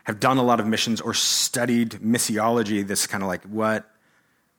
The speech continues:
what, what does this even look like? Um, especially those of us who haven't traveled around a ten, a ton.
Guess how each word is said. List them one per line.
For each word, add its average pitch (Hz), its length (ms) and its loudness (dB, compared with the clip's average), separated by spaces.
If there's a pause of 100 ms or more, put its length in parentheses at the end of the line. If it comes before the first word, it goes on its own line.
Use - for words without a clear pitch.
(340)
what, 120 440 -2
what 120 140 -2
does 110 120 -2
this - 380 -4
even 87 360 -6
look 104 240 -4
like? 76 280 -8 (240)
Um, 90 320 -2 (360)
especially 143 540 2
those 127 480 -2
of 113 60 -2
us 117 160 0
who 127 80 -2
haven't 113 180 0
traveled 113 580 -2
around 107 540 0
a 95 60 -14
ten, 85 340 -10 (800)
a - 60 -20
ton. 101 300 -4